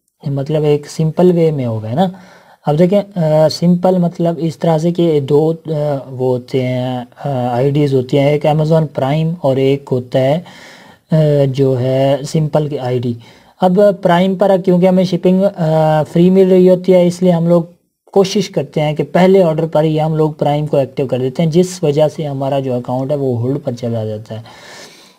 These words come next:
तो अब इस पर भी मुझे देखें, shipping free मिल गई कि ट्वेंटी थ्री पॉइंट नाइंटी एट की थी, एक dollar की मैंने दूसरी product add कर ली, और ये हो गया मेरी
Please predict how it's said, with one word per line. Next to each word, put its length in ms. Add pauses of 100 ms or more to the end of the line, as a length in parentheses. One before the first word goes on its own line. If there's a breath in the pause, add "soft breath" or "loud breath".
(140)
तो 140
अब 240
इस 200
पर 200
भी 80
मुझे 320
देखें, 260
shipping 360
free 240
मिल 180
गई 260 (380 soft breath)
कि 200
ट्वेंटी 340
थ्री 220
पॉइंट 260
नाइंटी 300
एट 160
की 120
थी, 160
एक 580
dollar 260
की 140
मैंने 240
दूसरी 380
product 460
add 200
कर 140
ली, 220
और 220
ये 260
हो 200
गया 200
मेरी 280